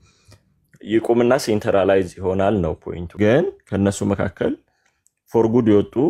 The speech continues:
ቲክቶክ ላይ መልሰን ማናያቸው ሰዎች አሉ። በረከት ምናልባት የተለየ ነገር ካልተፈጠረ በቀር በረከትን ቲክቶክ ላይ አናየውም። ኤልያስ ሽባባውን ቲክቶክ ላይ አናየውም። ታምራየውን አናይም። እ፣ ያኛው ማን ነው? የ-፣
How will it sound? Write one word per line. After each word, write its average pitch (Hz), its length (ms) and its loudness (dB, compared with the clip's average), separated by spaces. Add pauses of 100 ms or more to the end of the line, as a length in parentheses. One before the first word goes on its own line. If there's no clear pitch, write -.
(100)
ቲክቶክ 101 340 -6
ላይ 101 120 0
መልሰን 98 400 0
ማናያቸው 95 600 0
ሰዎች 101 400 0
አሉ። 82 180 -4 (680)
በረከት 104 500 0 (800)
ምናልባት 92 420 -2
የተለየ 107 380 2
ነገር 92 260 2
ካልተፈጠረ 98 680 -4
በቀር 92 300 -2 (580)
በረከትን 107 500 0
ቲክቶክ 92 340 -8
ላይ 90 120 -2
አናየውም። 90 440 -2 (600)
ኤልያስ 113 320 2
ሽባባውን 95 560 0 (120)
ቲክቶክ - 360 -12
ላይ 90 120 -4
አናየውም። 90 360 -6 (600)
ታምራየውን 110 600 2
አናይም። 87 400 -2 (540)
እ፣ 98 140 -2 (140)
ያኛው 101 380 2
ማን 92 220 0
ነው? 82 180 0
የ-፣ 87 520 0